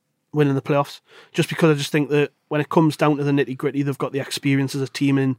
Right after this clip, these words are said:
in these situations. Same as Coventry, to be fair. Coventry under Robbins have played at Wembley and won. Um, I think,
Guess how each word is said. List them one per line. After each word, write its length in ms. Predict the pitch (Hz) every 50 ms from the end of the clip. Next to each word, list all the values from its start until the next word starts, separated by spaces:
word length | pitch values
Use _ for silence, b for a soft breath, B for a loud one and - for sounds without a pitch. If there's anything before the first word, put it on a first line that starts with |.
| b b b b b b
in 140 | b 135 135
these 160 | 135 135 127
situations. 720 | - - 135 - - 139 135 135 135 135 - 139 139 139 135
Same 200 | - - 185 185
as 100 | 180 -
Coventry, 320 | - - 165 156 165 175 170
to 60 | 147
be 80 | 151 147
fair. 320 | - - 147 147 147 135 - b b b b b b b
Coventry 320 | - 165 156 156 147 156 156
under 200 | 151 147 147 147
Robbins 420 | 143 143 135 147 147 143 139 139
have 120 | 143 -
played 260 | - - 147 139 135 139
at 100 | 131 131
Wembley 440 | 139 135 139 139 135 139 139 131 - -
and 200 | - 135 135 135
won. 220 | 135 135 135 135 - b b b b b b b b b
Um, 460 | 131 131 131 131 127 127 127 127 - _ _ _ -
I 60 | -
think, 260 | - - 139 131 117